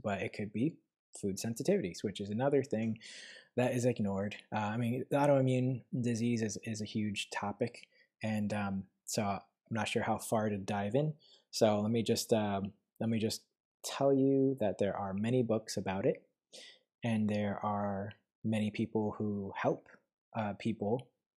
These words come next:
with it, who are not with it too directly where they're treating it, but with the aspects that contribute to it. So, uh, basically,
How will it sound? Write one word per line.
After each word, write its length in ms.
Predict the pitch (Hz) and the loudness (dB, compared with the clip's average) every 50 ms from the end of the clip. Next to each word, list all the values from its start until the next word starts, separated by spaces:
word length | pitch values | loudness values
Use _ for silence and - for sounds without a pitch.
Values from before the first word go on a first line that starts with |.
| _ _ _ _ - - _ _ _ _ _ _ - | _ _ _ _ -20 -20 _ _ _ _ _ _ -12
with 360 | 104 98 107 123 131 131 - | -6 0 2 2 2 2 2
it, 220 | 113 - - - _ _ _ | 0 0 0 -4 _ _ _
who 100 | - 104 | -4 -2
are 20 | 104 | 0
not 180 | 113 120 101 104 | 0 0 0 0
with 240 | 113 123 123 - | 0 0 2 4
it 140 | 123 101 - | 4 2 2
too 140 | - - - | 0 -8 -6
directly 460 | 107 107 110 110 110 - 117 113 110 | -4 -2 0 0 0 0 2 2 2
where 180 | 104 98 90 92 | 2 0 0 -2
they're 140 | 92 82 - | -4 -4 -6
treating 440 | - - 123 120 117 113 117 113 | -2 2 2 4 4 4 2 2
it, 180 | 110 110 117 - _ _ - _ _ _ | 0 0 -2 -4 _ _ -20 _ _ _
but 380 | - - 104 101 98 - - - | -4 -2 0 0 0 -2 -4 -4
with 280 | - 104 101 - - - | -4 -2 -2 -4 -4 -6
the 160 | 107 98 - - | -6 -6 -4 -4
aspects 600 | 110 117 123 - - - 117 110 104 - - - | -4 -2 -2 -4 -4 -2 -2 -4 -2 -4 -4 -6
that 180 | 101 90 - | -6 -6 -8
contribute 600 | - - 101 - - - 110 104 - 92 - - - | -10 -10 -10 -8 -6 -4 -4 -4 -4 -6 -8 -8 -10
to 100 | - 82 | -10 -10
it. 140 | 67 - - - | -10 -12 -12 -12
So, 300 | - - 104 90 87 - - _ _ _ - - - _ _ _ _ _ | -8 -6 -4 -4 -4 -6 -10 _ _ _ -20 -20 -20 _ _ _ _ _
uh, 200 | 104 101 95 95 | -4 -2 -2 -2
basically, 680 | 95 110 120 117 - - 110 - 107 104 127 151 131 | 0 0 2 2 2 0 0 0 0 0 0 0 -2